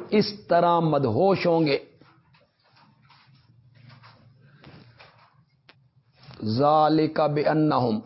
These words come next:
اے ذالک العقاب، یہ حالت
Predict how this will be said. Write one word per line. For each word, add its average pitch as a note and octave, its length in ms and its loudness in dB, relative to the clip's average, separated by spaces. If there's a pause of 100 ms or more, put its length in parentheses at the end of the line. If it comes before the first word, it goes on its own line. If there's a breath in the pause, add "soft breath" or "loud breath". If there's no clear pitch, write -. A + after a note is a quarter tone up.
اے C#3+ 160 4
ذالک D3+ 580 0
العقاب، C#3 640 -2 (1900)
یہ C3+ 260 -2
حالت D3+ 520 0